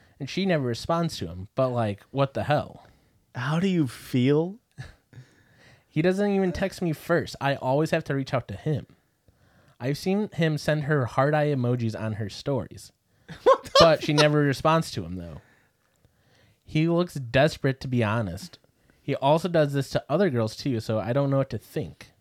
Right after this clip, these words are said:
Speaker 2: What do you mean, other girls?
Speaker 1: I, I assume it's, like, Instagram stories, so he's, like,
Speaker 2: Like,
Speaker 1: like
Speaker 2: models, like, people he doesn't know or people he knows?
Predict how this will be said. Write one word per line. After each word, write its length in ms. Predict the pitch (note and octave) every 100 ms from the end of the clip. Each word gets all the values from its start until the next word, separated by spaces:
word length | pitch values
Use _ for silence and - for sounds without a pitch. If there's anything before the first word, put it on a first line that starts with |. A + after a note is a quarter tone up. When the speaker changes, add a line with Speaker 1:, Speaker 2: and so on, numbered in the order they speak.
| _ _ _
Speaker 2:
What 120 | D3
do 60 | E3
you 40 |
mean, 120 | D#3+
other 180 | C3+ B2
girls? 600 | G2+ A#2 F#2 B1+ - - _ _ _ _ _ _ _ A2+
Speaker 1:
I, 80 |
I 200 | B2+ B2+ C#3
assume 260 | D3 G3
it's, 100 | F#3
like, 140 | C#3+ -
Instagram 460 | A#2 B2+ A#2 B2
stories, 240 | - C3 C3
so 100 | G#2+
he's, 180 | G#2+ G#2+
like, 160 | G2+ G2+ _ _ _
Speaker 2:
Like, 200 | C3+ G#2+
Speaker 1:
like 20 |
Speaker 2:
models, 420 | A2+ G#2+ A2+ A#2+
like, 140 | A2+ G#2+
people 200 | C3+ B2
he 120 | A#2+
doesn't 300 | G#2+ A2 C#3
know 160 | D#3+ E3+
or 100 | B2+
people 260 | B2+ A#2+
he 140 | G2+ G2+
knows? 640 | A2+ F#2+ - - -